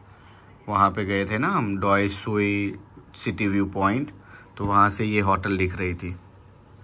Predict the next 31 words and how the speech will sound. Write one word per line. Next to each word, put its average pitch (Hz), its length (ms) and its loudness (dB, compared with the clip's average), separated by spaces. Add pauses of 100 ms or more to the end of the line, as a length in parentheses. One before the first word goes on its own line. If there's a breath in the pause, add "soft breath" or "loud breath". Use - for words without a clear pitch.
(1160 loud breath)
और 101 80 -2
यहाँ 104 280 4
पे 120 180 4
रेजिडेंस 101 600 0
एरिया 98 320 2
भी 98 160 -2
है, 90 200 0 (280)
तो 98 80 -4
बहुत 92 320 2
सारे 101 260 0
घर 95 260 0
भी 98 140 -2
है 90 220 2
यहाँ 85 200 0
पे। 87 140 -6 (1900 loud breath)
नीचे 127 240 0
ब्रेकफास्ट 123 560 -2
में 131 120 -2
तो 127 100 -4
कुछ 127 220 -8
एडजस्ट 117 460 -2
नहीं 131 160 0
हुआ, 107 300 -2 (320)
तो 107 120 0
अभी 110 200 -2
हम 113 260 -2
लाए 104 260 0
हैं 120 240 -2
घर 110 140 -2
से 117 180 -6
थेपला, 101 540 -2